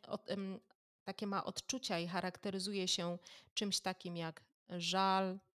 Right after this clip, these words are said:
poczucie beznadziejności, być może swoistego rodzaju rozczarowanie. I teraz, kiedy masz długotrwałe uczucie smutku, no to może to się zmienić w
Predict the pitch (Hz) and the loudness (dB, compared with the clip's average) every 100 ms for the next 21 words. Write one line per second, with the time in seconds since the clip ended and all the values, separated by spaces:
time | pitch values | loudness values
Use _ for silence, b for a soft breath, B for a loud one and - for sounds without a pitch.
0 | _ _ - 180 - - 156 156 165 160 | _ _ -12 -10 -4 -2 0 -2 -2 -2
1 | 196 208 226 226 - - 196 190 175 180 | -2 -2 -2 0 -2 0 -4 -4 -6 -4
2 | 170 165 165 - 170 170 185 170 165 165 | -4 -4 -4 -4 -4 -4 -6 -4 -4 -2
3 | 175 175 170 165 160 - 175 - - 165 | -2 0 -2 -4 -6 -4 0 0 0 -2
4 | 160 156 185 240 202 170 175 - B B | -2 0 2 2 0 -2 -4 -10 B B
5 | B B 202 202 196 - 196 180 190 220 | B B -4 0 0 0 0 0 2 4
6 | 240 196 202 180 180 - 202 196 - 180 | 2 0 -2 -2 -2 0 2 0 -2 -6
7 | 190 - 180 - 170 - - 190 240 - | -8 -4 -4 -4 -6 -8 -4 0 0 0
8 | 175 180 220 226 - 185 185 190 196 175 | -4 -2 0 -2 -4 -6 -4 -4 -6 -6
9 | 175 - 190 175 170 170 190 190 165 175 | -4 -4 -4 -4 -4 -4 -4 -4 -6 -6
10 | 175 | -6